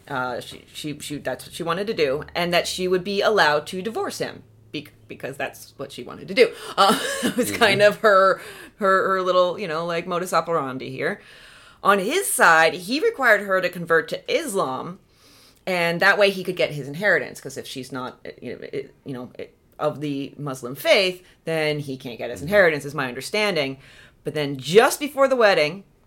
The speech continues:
Speaker 1: he tosses the divorce clause.
Speaker 2: Allowing him to take up to three wives.
Speaker 1: Yeah, he adds another clause that adds,
Speaker 2: Yeah.
Speaker 1: yeah, that, that adds that, that he could have three wives. So he basically, he really screwed her over with that whole, like, prenup or whatever you wanna call it deal.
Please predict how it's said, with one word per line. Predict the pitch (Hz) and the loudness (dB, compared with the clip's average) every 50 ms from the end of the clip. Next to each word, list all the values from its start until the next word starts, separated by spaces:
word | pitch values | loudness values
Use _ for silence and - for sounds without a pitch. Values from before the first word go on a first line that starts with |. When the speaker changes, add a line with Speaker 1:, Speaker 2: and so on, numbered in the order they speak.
| _ _ _ _ | _ _ _ _
Speaker 1:
he | - 165 180 | -10 -10 -8
tosses | 175 - 240 220 226 240 240 233 202 | -4 0 2 4 4 2 2 -2 -2
the | 220 | -2
divorce | 202 196 180 180 190 196 208 - | -2 -2 0 0 0 0 0 -2
clause. | - 240 247 247 262 277 262 - - _ _ _ _ _ _ _ _ _ _ _ _ _ _ _ _ - - | -2 0 2 2 0 -2 -4 -14 -18 _ _ _ _ _ _ _ _ _ _ _ _ _ _ _ _ 0 4
Speaker 2:
Allowing | 170 151 151 170 196 247 269 247 190 | 4 6 6 6 6 6 6 6 8
him | 175 190 185 175 165 | 8 8 6 6 0
to | - - 170 170 151 | -4 -2 0 0 0
take | 147 - - 196 190 - - - | 0 4 2 2 2 2 2 2
up | 170 170 - - | 2 2 2 -4
to | - 175 160 147 | -4 -4 -2 -4
three | 143 - - - 143 185 240 247 | -6 -8 -10 -6 -2 -2 0 0
wives. | 196 143 139 117 98 92 107 - | 2 4 4 4 4 4 4 6
Speaker 1:
Yeah, | 226 208 | 6 6
he | 202 247 247 | 8 8 8
adds | 240 240 - | 6 8 6
another | 220 226 240 226 226 214 | 6 4 6 4 4 2
clause | - 190 165 143 151 151 151 | 2 2 2 4 2 2 2
that | 160 151 | 2 4
adds, | 156 160 156 156 | 4 4 4 4
Speaker 2:
Yeah. | 180 165 | 4 4
Speaker 1:
yeah, | - 160 143 | 4 4 4
that, | 156 156 151 - | 4 0 0 0
that | 175 165 165 | 0 2 4
adds | 170 160 151 147 - | 4 2 2 2 2
that, | 175 160 - - | 2 2 2 0
that | 143 139 | -6 -8
he | 156 151 | -8 -8
could | 160 151 | -8 -6
have | 160 151 143 - - | -4 -4 -4 -4 -2
three | 165 151 143 | -2 -2 0
wives. | 151 147 143 - - - | 0 0 0 0 -2 -2
So | - 175 | -2 -2
he | 175 185 | 0 2
basically, | 208 202 202 208 202 190 - 180 170 165 147 185 | 4 4 2 2 0 -2 -4 -2 -2 -2 -4 -6
he | 180 - 202 196 | -8 -8 -6 -2
really | 262 285 233 185 | 0 2 2 2
screwed | 180 - - 202 175 156 | 0 0 -2 -2 -2 0
her | 156 156 | 0 2
over | 151 156 151 131 127 135 | 2 0 0 -2 -4 -6
with | 131 131 147 147 | -6 -8 -8 -4
that | - 143 135 135 - | -4 -2 -2 -2 -4
whole, | - 147 139 139 131 127 120 - | -4 -2 -2 -2 -2 -4 -6 -8
like, | 135 139 107 95 - 131 - _ | -6 -6 -6 -6 -8 -14 -18 _
prenup | - - 208 202 175 165 165 160 | -10 -6 -4 -2 0 0 0 0
or | 147 | 0
whatever | 143 151 156 160 151 | 0 0 0 0 -2
you | 147 139 | -4 -6
wanna | 139 123 - | -6 -8 -10
call | - - 170 170 165 156 | -10 -4 0 2 4 4
it | 143 - | 2 0
deal. | 143 147 143 135 131 123 123 | -2 -4 -4 -4 -4 -4 -8